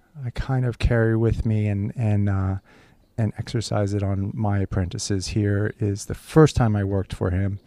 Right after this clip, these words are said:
Uh, we were working out on the coast of France, and he had me hold up this huge reflector card standing on a rock on the edge of the sea, um,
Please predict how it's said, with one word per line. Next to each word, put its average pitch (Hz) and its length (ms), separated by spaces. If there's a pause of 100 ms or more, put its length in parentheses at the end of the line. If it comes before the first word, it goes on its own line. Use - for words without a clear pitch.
(500)
Uh, 104 220
we 104 160
were 104 80
working 107 340
out 101 140
on 101 80
the 98 60
coast 101 280
of 104 80
France, 98 520 (160)
and 98 300
he 101 80
had 107 220
me 113 600 (180)
hold 107 640 (400)
up 110 180 (120)
this 110 180
huge 117 440
reflector 110 520
card 98 500 (840)
standing 113 720
on 104 560 (300)
a 113 80
rock 101 680 (180)
on 107 200
the 107 120
edge 110 440
of 110 140
the 107 280 (300)
sea, 104 800 (640)
um, 104 680